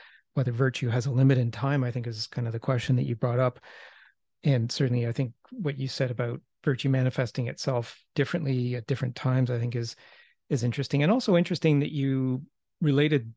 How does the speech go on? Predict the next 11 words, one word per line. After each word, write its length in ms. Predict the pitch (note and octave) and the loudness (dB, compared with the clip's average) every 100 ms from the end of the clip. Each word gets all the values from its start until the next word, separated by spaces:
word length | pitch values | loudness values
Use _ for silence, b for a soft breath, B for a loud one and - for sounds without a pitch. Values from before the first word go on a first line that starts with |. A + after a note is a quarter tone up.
| - | -4
what 180 | C#3+ - | -4 -4
Socrates 540 | - C#3+ C#3 D3+ D3 B2+ | -2 0 0 -2 -2 -2
is 100 | B2+ | -2
saying 440 | - C#3 C3+ B2+ | 0 2 4 2
to 120 | - | -2
what 160 | B2+ B2+ | -4 -4
he 120 | C3 | -2
was 180 | C3+ A#2 | -4 -2
eventually 560 | B2 C3 - C#3 B2+ b b b _ _ - | -2 -2 -2 -2 -2 b b b _ _ -4
executed 640 | E3 - G#3 D3 B2+ A#2+ | -2 -2 -2 0 0 0
for, 560 | - - B2 A#2 D3+ | -4 -6 -4 -2 -2